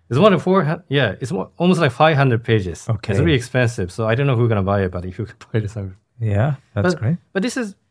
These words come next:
Speaker 1: but even this tran-, Jap-, the translating,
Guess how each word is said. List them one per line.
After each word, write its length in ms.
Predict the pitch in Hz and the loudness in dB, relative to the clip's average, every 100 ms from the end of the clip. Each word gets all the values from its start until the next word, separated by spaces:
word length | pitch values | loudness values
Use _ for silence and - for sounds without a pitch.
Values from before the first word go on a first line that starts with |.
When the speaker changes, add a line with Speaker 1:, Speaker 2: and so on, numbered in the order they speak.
| _ | _
Speaker 1:
but 120 | 185 | -4
even 240 | 190 262 247 | -2 -2 -2
this 160 | 196 | -4
tran-, 240 | - 185 160 | -4 -4 -2
Jap-, 240 | 156 170 _ _ 151 | -2 -2 _ _ -16
the 140 | 139 135 | -8 -8
translating, 960 | - 208 240 220 202 160 - 117 135 | -4 -2 -2 -2 -2 -2 0 0 0